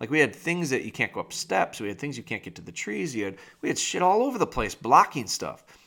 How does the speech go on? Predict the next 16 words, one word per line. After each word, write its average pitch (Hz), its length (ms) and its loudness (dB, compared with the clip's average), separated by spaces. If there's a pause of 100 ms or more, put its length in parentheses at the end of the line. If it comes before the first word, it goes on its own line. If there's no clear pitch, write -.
(220)
That 143 200 10
was 180 220 2 (100)
all 156 280 6
of 147 100 0
us 127 180 2
being 127 220 -6
on 117 60 -4
the 113 80 -6
same 135 260 -4
page 135 240 2
and 107 100 -8
recognizing 107 600 -6
what 104 160 -4
her 107 120 -12
capabilities 107 720 -6
were. 180 240 -6